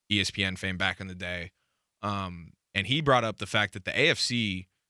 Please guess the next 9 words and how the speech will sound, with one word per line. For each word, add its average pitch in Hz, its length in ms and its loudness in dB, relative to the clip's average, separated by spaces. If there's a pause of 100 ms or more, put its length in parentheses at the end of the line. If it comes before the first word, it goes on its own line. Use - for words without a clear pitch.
(140)
is 110 200 2
loaded 95 800 0 (200)
with 104 320 0 (120)
young, 120 420 2
gu-, 110 120 -4 (440)
like, 92 180 -2
young 131 480 4
gun 113 340 2
talent 98 580 0